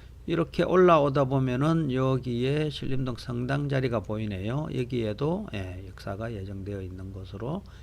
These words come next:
현재 예정되어 있는 것으로 보이고요. 조금 가까이 들으면은 어,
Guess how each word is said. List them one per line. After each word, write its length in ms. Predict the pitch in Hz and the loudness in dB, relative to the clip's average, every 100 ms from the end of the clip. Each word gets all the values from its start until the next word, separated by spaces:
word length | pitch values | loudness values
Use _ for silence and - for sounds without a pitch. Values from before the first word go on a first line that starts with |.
| - | -14
현재 600 | - 107 120 127 139 110 | -6 -2 2 4 4 4
예정되어 680 | 120 92 107 131 135 135 131 | -2 -2 -2 2 2 4 4
있는 320 | 107 98 95 | 2 -4 -8
것으로 360 | 92 92 - 95 | -10 -12 -10 -12
보이고요. 800 | - 95 90 - 127 120 107 156 - - - - | -10 -12 -10 -8 -6 -4 -6 -8 -12 -18 -18 -16
조금 360 | - 127 123 123 | -10 -8 -6 -6
가까이 540 | 113 104 127 123 113 | -8 -8 -6 -4 -4
들으면은 880 | 110 - 113 120 110 113 123 156 160 - - - - - | -6 -8 -8 -8 -8 -6 -6 -6 -8 -12 -18 -18 -16 -14
어, 380 | - 107 - | -12 -14 -12